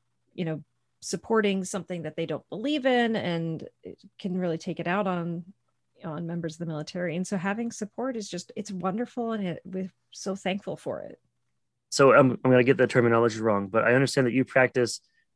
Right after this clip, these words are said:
Speaker 2: acceptance and commitment therapy.
Speaker 1: Yes.
Speaker 2: Is that correct? Hey, Ed, you got something right today.
Speaker 1: Got it,
Speaker 2: Yeah.
Speaker 1: yeah.
Speaker 2: <laughs> Got it in one. No editing this today. <laughs> Um,
Speaker 1: Yes.
Speaker 2: can you explain, like, how does that, I'm familiar with cognitive behavioral therapy and dialectic
Speaker 1: Yeah.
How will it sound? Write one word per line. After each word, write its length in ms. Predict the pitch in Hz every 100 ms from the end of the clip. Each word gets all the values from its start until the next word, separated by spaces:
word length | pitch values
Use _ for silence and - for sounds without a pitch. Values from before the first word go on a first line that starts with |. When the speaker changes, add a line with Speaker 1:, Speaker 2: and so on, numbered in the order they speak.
| _ _
Speaker 2:
acceptance 460 | - 185 185 185 156
and 80 | 127
commitment 480 | 127 151 120 104 - _ _ -
therapy. 480 | 113 95 98 - _ _ _ _ _ -
Speaker 1:
Yes. 180 | -
Speaker 2:
Is 160 | 110 104
that 40 |
correct? 300 | - 139 156 - _
Hey, 220 | - 185
Ed, 240 | 127 98 113
you 80 | 117
got 100 | 120
something 200 | - 120
right 180 | 107 -
today. 240 | 104 120
Speaker 1:
Got 240 | 269 302 277
it, 60 |
Speaker 2:
Yeah. 480 | - 254 240 180 - -
Speaker 1:
yeah. 220 | 214 240
Speaker 2:
<laughs> 120 | 208
Got 140 | - 185
it 80 | 247
in 100 | 240
one. 400 | 220 165 117 101
No 200 | 113 180
editing 340 | 170 151 127
this 180 | 117 208
today. 340 | 113 - - 117 - - - -
<laughs> 400 | - - 190 330
Um, 300 | 135 - -
Speaker 1:
Yes. 280 | 233 - -
Speaker 2:
can 120 | 180
you 60 | 196
explain, 540 | 214 - 220 220 190
like, 200 | 156 139
how 180 | - 226
does 140 | 285
that, 240 | 214 190 - -
I'm 140 | 185
familiar 260 | 208 208 180
with 160 | 151 -
cognitive 360 | 156 143 139
behavioral 440 | 123 120 123 123 107
therapy 520 | 120 117 117 113 113 _ _ _ -
and 180 | 117
dialectic 440 | - 127 113 - -
Speaker 1:
Yeah. 240 | 339 196